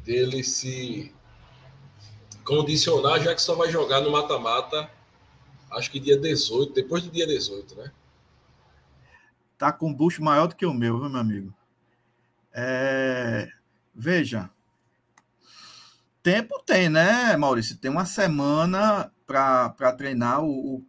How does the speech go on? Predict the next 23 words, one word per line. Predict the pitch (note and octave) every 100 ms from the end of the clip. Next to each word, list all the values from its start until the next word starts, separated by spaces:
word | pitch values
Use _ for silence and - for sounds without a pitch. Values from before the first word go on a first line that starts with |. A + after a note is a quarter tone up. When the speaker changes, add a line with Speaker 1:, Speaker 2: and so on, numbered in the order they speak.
| -
Speaker 2:
o, | C3 A#2
o | C3+ C3
clube | - D3+ C3+
só | B2 D3 C3+
joga | A#2 C3+ C3 A#2+ A#2 A2 -
aos | - C3
finais | - C3+ C3
de |
semana, | C#3+ B2 B2+ D3
ainda | C#3+ C#3+
tem | D#3+
a | D#3+
questão | - C#3+ - D3 C#3 C3+
da, | C3 B2 A#2+ A2+ - _ _ _ _ _ _ _
da | - A#2+ B2 A#2+
regularização, | A#2+ C#3 C#3 C3+ C3 A#2+ B2+ A2+ - C3+ D#3
né, | C3 D3+
da, | B2+ A#2+ A2+ - - _ _ _ _ _ _ _ _
daquela | - A2 A2+ A#2+ A#2 A#2 A#2+ A#2
entrada | A#2 A#2+ A2+
internacional, | A#2 A#2+ B2 A#2 - B2+ A2+ A#2+ C#3+ C#3 B2
enfim, | C#3+ - B2 C3 E3 - _ _ _ _ _ _ _ -
mas, | B2+ B2+ C#3+ D3 D#3 E3+ F3 F3+ E3+ - -